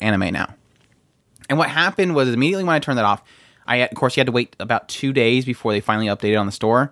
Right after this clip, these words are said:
I search anime, and we're, boom, we're on the top. We're, we're, like, seven down from the top. I mean, we're on the front page, and I'm like, "Oh my gosh, I cannot believe that's all it took was just isolating the word anime." So now we're searchable, and hopefully that, that helps other people find us quicker.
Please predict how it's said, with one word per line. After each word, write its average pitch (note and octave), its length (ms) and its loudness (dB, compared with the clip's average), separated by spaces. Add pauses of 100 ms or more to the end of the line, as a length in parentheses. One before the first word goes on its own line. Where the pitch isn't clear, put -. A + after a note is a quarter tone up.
(580)
I D3 80 2
search E3 340 0
anime, C3+ 240 2
and A2+ 380 0
we're, A#2 260 2
boom, A#2 400 2
we're B2 160 2
on B2+ 140 4
the G#2+ 80 -2
top. - 480 -2
We're, B2+ 200 2
we're, C3 280 0
like, A#2+ 420 0 (300)
seven C#3 500 -2
down A2+ 260 2
from A2 120 -6
the G2 60 -4
top. G2+ 360 -2
I G2+ 100 -2
mean, G#2+ 160 -2
we're A#2 160 0
on B2+ 100 2
the G#2+ 80 -4
front - 360 -2
page, G#2+ 600 -2 (360)
and A2+ 120 0
I'm A#2+ 140 2
like, G#2+ 400 0 (100)
"Oh C3 100 -4
my D3 180 0
gosh, A2+ 320 0
I A#2 60 -8
cannot B2+ 300 -2
believe B2 240 2
that's A2+ 200 -2
all B2 180 2
it - 100 -6
took - 320 -2
was G#2+ 180 0
just - 300 -6
isolating B2 500 0
the A2 80 0
word G#2+ 260 -2
anime." F#2+ 360 -6
So B2+ 200 -2 (520)
now D3+ 180 0
we're D#3+ 100 0
searchable, C3+ 480 -2
and G#2+ 120 -2
hopefully C#3+ 300 0
that, C3+ 260 0
that A#2+ 160 0
helps B2 280 -2
other A2+ 120 -4
people A#2+ 200 -8
find G#2+ 280 -2
us G#2 100 -4
quicker. G2 480 -2